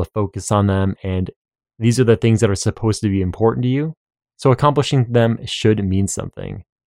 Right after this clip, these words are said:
Once I've narrowed it down to three or four goals per category, I'll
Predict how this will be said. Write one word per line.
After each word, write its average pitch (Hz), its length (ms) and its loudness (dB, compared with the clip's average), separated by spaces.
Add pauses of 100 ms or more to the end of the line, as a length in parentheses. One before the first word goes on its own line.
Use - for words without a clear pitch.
(220)
Once 143 160 0
I've 139 100 2
narrowed 127 240 6
it 113 80 -2
down 110 280 4
to 107 220 2 (120)
three 113 160 2
or 107 80 2
four 110 200 -2
goals 101 320 -2
per - 160 -18
category, 127 800 -2 (420)
I'll 107 200 -6